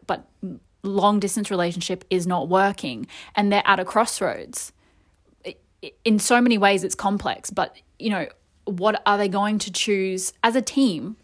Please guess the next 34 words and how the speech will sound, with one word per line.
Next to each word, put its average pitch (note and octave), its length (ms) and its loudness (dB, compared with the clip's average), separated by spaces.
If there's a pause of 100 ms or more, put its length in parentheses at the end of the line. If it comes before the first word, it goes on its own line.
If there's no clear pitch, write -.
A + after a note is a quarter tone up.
(120)
Are G#3 60 2
they G3+ 120 2
going G#3 360 2
to G#3 120 -4
choose G3 720 -4 (640)
their G3 200 -2
careers, F#3+ 840 -4 (380)
which G3+ 220 -2 (500)
possibly G#3 460 0
means F#3 500 -4 (500)
at G#3 200 -2
the G3+ 100 2
end F#3+ 100 0
of F#3 60 -2
their F3+ 120 4
relationship F#3 480 0
because F3 180 -6
it's F3+ 80 -6
not F#3 160 -2
working? G#3+ 520 -2 (320)
Or G#3+ 200 4
are G3+ 60 2
they G3+ 100 0
going G3 160 0
to G3+ 100 -4
choose G3 260 -2
their F#3+ 140 2
relationship, F3+ 920 0 (240)
and G3+ 100 -2
is F#3 100 -4
someone F#3 360 -2
going F3 180 0
to F#3 100 -8
sacrifice E3+ 1160 -2